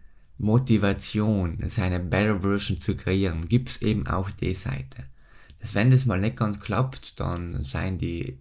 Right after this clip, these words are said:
inneren Vorwürfe groß. Also das heißt nicht, dass man noch komplett depressiv wird, das wäre ich nie. Ich bin halt nur extrem dankbar, glücklich für alles, was ich habe. Aber das ist halt echt die innere Stimme da. Und jetzt bin ich sehr gespannt, eben auch in der, äh, in der Umsetzung, wie man das weiterhelfen kann.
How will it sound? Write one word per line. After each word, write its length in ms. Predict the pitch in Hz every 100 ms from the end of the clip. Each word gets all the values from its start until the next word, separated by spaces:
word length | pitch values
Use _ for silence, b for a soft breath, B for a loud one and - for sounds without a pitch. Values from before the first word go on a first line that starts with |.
| -
inneren 520 | 104 110 98 92 76
Vorwürfe 600 | - 95 104 95 87 87
groß. 200 | 87 85
Also 300 | 113 127 98
das 180 | 82 107
heißt 260 | 104 -
nicht, 120 | 113
dass 200 | 107 98
man 80 | 92
noch 120 | 87
komplett 400 | - - - -
depressiv 520 | - - - - - -
wird, 280 | - -
das 100 | -
wäre 140 | - 82
ich 80 | 82
nie. 220 | 95 110 B B -
Ich 80 | -
bin 140 | -
halt 140 | 78
nur 120 | 95 90
extrem 340 | - 92 87
dankbar, 500 | 82 98 - 92 87
glücklich 380 | 90 - - -
für 100 | -
alles, 240 | 85 98
was 160 | - 71
ich 60 |
habe. 340 | 82 92 131 135 B B B B
Aber 100 | -
das 140 | 117 113
ist 140 | 131
halt 140 | 131 123
echt 200 | 104 -
die 140 | 95
innere 240 | 101 92 87
Stimme 340 | - 95 87
da. 260 | 76 78 - B B B B B
Und 340 | - 90 85
jetzt 180 | - -
bin 120 | 104
ich 100 | 110
sehr 180 | - 101
gespannt, 540 | 113 - - 95 113
eben 180 | 98 98
auch 400 | 90 87 92 92
in 200 | 85 87
der, 280 | 82 80 80 80
äh, 340 | 82 80 -
in 80 | 85
der 120 | 82
Umsetzung, 480 | 98 101 101 - 92
wie 80 | 90
man 120 | 85
das 220 | - -
weiterhelfen 600 | 85 78 - 82 67 -
kann. 320 | 69 - 69